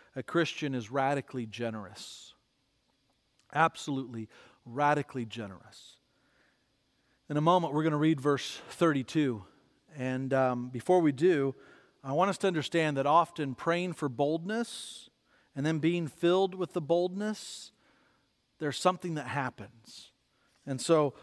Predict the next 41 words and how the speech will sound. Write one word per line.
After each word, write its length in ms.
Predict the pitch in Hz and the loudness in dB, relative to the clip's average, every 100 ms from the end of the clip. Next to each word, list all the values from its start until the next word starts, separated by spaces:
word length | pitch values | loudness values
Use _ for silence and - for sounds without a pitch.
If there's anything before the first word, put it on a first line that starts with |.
| - | 0
look 240 | 175 185 | 2 4
at 140 | 180 139 | 2 4
this 260 | 160 139 | 2 2
in 100 | 147 | -2
verse 220 | 135 147 - | 0 0 0
thirty-two. 540 | 151 139 120 - 127 | -2 0 -2 -2 -2
It 100 | 117 | -2
says 240 | - 131 | -2 -2
this, 480 | 107 113 98 - - - _ _ _ _ | -2 -6 -8 -12 -14 -20 _ _ _ _
"Now 120 | 151 | -2
the 80 | 143 | 0
full 240 | - 196 185 | 4 4 4
number 420 | 170 190 185 175 | 4 4 6 4
of 100 | 147 | 6
those 300 | 165 160 - | 4 4 0
who 120 | 156 | -2
believed 680 | 139 135 151 180 214 208 - _ _ _ _ _ - _ | 0 0 2 2 -2 -8 -16 _ _ _ _ _ -20 _
were 120 | 160 156 | 2 4
of 140 | 127 | 4
one 240 | 160 175 | 4 4
heart 600 | 147 180 170 143 - - - _ _ _ _ _ - | 4 -2 -2 -2 -8 -20 -20 _ _ _ _ _ -4
and 100 | 151 | -4
of 120 | 139 | 0
one 240 | 202 185 | 0 0
soul. 640 | 160 - 180 160 143 - - _ _ _ _ _ _ _ _ _ _ _ _ | -4 -4 0 2 0 -6 -20 _ _ _ _ _ _ _ _ _ _ _ _
And 160 | 170 170 | 0 4
no 140 | 190 | 6
one 260 | 220 208 175 | 6 4 0
said 360 | - 202 196 | 2 4 6
that 100 | 170 | 6
any 240 | 165 196 226 | 4 4 4
of 140 | 202 | 2
the 80 | 175 | 0
things 420 | - 185 214 190 | 2 2 2 0
that 120 | 160 | -2
belonged 420 | 147 147 175 208 190 | 0 4 4 4 2
to 40 | |
him 240 | 151 208 | 0 2
was 180 | 196 151 | 2 2
his 180 | 131 127 | 0 -4
own, 500 | - 170 202 220 233 | 0 2 2 0 -2